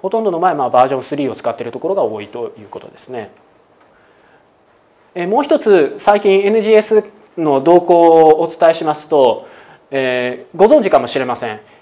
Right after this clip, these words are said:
エヌジーエス解析というのは、ショートリードシーケンサーと呼ばれるように、えー、比較的短めの、えー、シーケンスを読む、シーケンスしか読めないというような状況がありました。で、えー、それがですね、変わりつつあるわけですね。これは、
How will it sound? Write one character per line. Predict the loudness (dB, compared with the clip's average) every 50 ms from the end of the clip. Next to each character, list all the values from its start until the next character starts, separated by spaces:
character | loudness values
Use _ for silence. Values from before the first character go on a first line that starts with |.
| _ _
エ | -4 -2
ヌ | -2 -2 -2
ジ | 0
ー | 0 0
エ | 0
ス | 0 2
解 | 2 2 4 2
析 | 0 -4 -6 -4
と | -4 -4
い | -2 -2
う | -2
の | -2 2 4
は、 | 4 4 4
シ | 2 0 0
ョ | 0
ー | 2
ト | 2 0
リ | 0 0
ー | 0
ド | -2
シ | -2 -2 -4 -4
ー | -2
ケ | -2
ン | -2 0
サ | 0 0
ー | 0
と | 0 0
呼 | -2
ば | -2 0
れ | -2 -2 -2
る | 0
よ | 0 0 -2
う | -2
に、 | -4 -6 -6 -6 -6 -8 -12 -16 -20 -20 _ _ _ -8
え | -6 -4 -4 -4
ー、 | -6
比 | -2 0
較 | 0 0 0
的 | -2 -4 -4 -2 -2
短 | -4 -4 -2 -2 -2 0 0
め | 0 0
の、 | 0 2 4 2 2 0 -4 -14 -10 -6
え | -4 -2
ー、 | -2
シ | -2 -4 -2
ー |
ケ | 0 2
ン | 2 2
ス | 2 2 4
を | 4 6 6
読 | 4 4 2
む、 | 2 0 -4 -10 -14 -20 -20 -20 -20 -20 -20 _ _ _
シ | -12 -8 -2
ー | 0
ケ | 0
ン | 0 0
ス | -2 -6
し | -4 -2
か | -2
読 | -2 0 2
め | 2 2
な | 2 2
い | 0 -2
と | -4 -8
い | -6 -6 -4
う | -4
よ | -4 -4
う |
な | -4 -4
状 | -2 -2 0
況 | 0 0 2
が | 2 2
あ |
り | 2 0
ま | -4 -14
し | -16 -16
た。 | -16 -16 -16 _ _ _ _ _ _ _ -4
で、 | -2 0 0 -2 -4 -8 -20 -14 -8
え | -6 -4 -4
ー、 | -2
そ | 0 2
れ | 2 4
が | 4 2
で | 2 0
す | -2 -6
ね、 | -10 -2 2
変 | 4 4
わ | 4
り | 2 0
つ | -8 -14
つ | -12 -6 -4 -4 -2 -4 -6 -8 -14 _ _
あ | -4 -2
る | 0
わ | 0 0 0
け | -2
で | -6 -14
す | -12 -10
ね。 | -8 -6 -6 -6 -8 -14 -20 _ _ _ _
こ | 0 2
れ | 4
は、 | 4 4 6 6 4 4 2 -4 -12